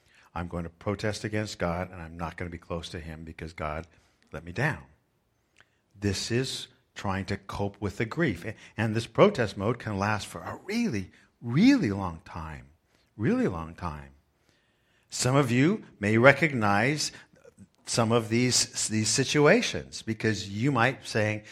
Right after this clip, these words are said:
"Yeah, I'm kind of in denial mode," or, "I'm kind of in protest mode," or,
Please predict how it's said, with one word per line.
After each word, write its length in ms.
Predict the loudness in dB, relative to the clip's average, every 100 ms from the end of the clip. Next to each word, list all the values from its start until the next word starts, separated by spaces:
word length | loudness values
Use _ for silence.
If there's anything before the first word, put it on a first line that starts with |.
| -20 _
"Yeah, 220 | 2 4
I'm 120 | 2
kind 280 | 2 2 2
of 80 | 0
in 120 | 0
denial 380 | 0 2 2 4
mode," 260 | 4 2
or, 60 | 0
"I'm 120 | -4
kind 220 | -2 -2
of 60 | -2
in 80 | -4
protest 480 | 0 -2 0 -4 -2
mode," 340 | 0 0 -2 -10 -20 0
or, 260 | 4 4